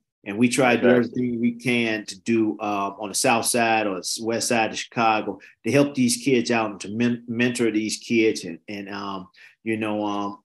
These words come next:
Speaker 1: you know, with whatever they need, their families, with whatever they need to just, um,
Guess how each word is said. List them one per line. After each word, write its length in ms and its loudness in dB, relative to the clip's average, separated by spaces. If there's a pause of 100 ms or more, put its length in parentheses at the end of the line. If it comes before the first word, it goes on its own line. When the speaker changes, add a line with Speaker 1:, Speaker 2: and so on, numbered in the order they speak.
(120)
Speaker 1:
you 160 -4
know, 160 -2
with 260 -2
whatever 400 2
they 140 4
need, 320 0
their 100 -4
families, 680 2
with 140 0
whatever 420 2
they 180 4
need 460 -2
to 120 -4
just, 360 -2
um, 360 -6